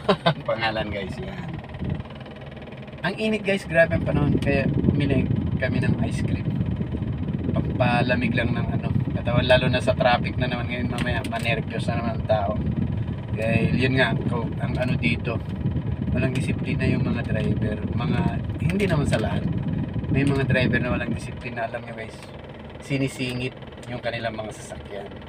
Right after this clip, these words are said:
Motor, mapasingle motor, service, mga service car. Singit ng singit,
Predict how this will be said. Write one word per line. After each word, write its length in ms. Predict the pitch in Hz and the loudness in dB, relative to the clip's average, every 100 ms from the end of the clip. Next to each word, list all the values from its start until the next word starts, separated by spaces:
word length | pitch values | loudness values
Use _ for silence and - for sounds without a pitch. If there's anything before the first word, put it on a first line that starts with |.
| - - - - - - 120 | -16 -16 -14 -14 -14 -10 -8
Motor, 540 | 127 139 135 127 127 127 | 0 2 4 2 -4 -8
mapasingle 640 | 120 120 123 120 120 117 | -8 -8 -8 -6 -6 -6
motor, 400 | 123 123 123 117 110 110 - - - - - - - - | -6 -6 -4 -6 -6 -12 -14 -14 -14 -16 -16 -16 -14 -12
service, 540 | - 117 - 123 - - - - - - - - - | -6 -6 -6 -10 -10 -12 -12 -12 -14 -14 -14 -12 -10
mga 120 | 123 | -10
service 340 | 131 120 131 - | -8 -8 -8 -8
car. 200 | 127 120 117 - - - - - - - - - | -2 -2 -4 -14 -14 -14 -14 -14 -14 -16 -16 -14
Singit 320 | - 156 170 165 | -4 -2 -2 0
ng 140 | 160 | -2
singit, 400 | 151 139 139 135 | 0 -2 0 -4